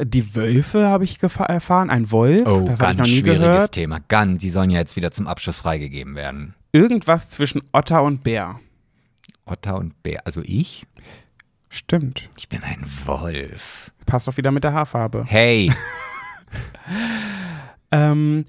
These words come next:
Speaker 1: es gibt auch noch, äh, genau, Chubbies sind Mollige mit fettem Bauch.
Speaker 2: Ja, die
Speaker 1: Boah,
Speaker 2: hatten
Speaker 1: so
Speaker 2: wir
Speaker 1: steht
Speaker 2: gerade
Speaker 1: das
Speaker 2: schon.
Speaker 1: hier. Das habe ich jetzt nicht gesagt. Das steht hier so in der Recherche. Mollige mit fettem Bauch. Und es gibt noch die Cups.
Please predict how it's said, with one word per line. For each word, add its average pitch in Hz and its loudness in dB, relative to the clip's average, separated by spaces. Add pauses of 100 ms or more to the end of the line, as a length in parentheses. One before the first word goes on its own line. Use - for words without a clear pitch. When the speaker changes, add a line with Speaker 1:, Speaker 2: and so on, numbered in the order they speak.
Speaker 1:
es 156 2
gibt 220 -4
auch 170 4
noch, 160 2
äh, 143 2
genau, 143 4
Chubbies 147 2
sind 131 0
Mollige 151 6
mit 135 4
fettem 131 2
Bauch. 113 4
Speaker 2:
Ja, 117 0
die 101 2
Speaker 1:
Boah, 104 4
Speaker 2:
hatten 127 2
Speaker 1:
so 143 4
Speaker 2:
wir - 6
Speaker 1:
steht 151 4
Speaker 2:
gerade 139 6
Speaker 1:
das 120 2
Speaker 2:
schon. 120 -2
Speaker 1:
hier. 113 2
Das 139 0
habe 170 4
ich 156 -2
jetzt 170 -2
nicht 160 -2
gesagt. 127 2
Das 135 -2
steht 143 2
hier 113 0
so 110 2
in 127 0
der 123 4
Recherche. 117 -2 (100)
Mollige 151 0
mit 135 0
fettem 127 -6
Bauch. 123 4 (220)
Und 156 2
es 175 -2
gibt 190 -2
noch 175 0
die - -4
Cups. - -4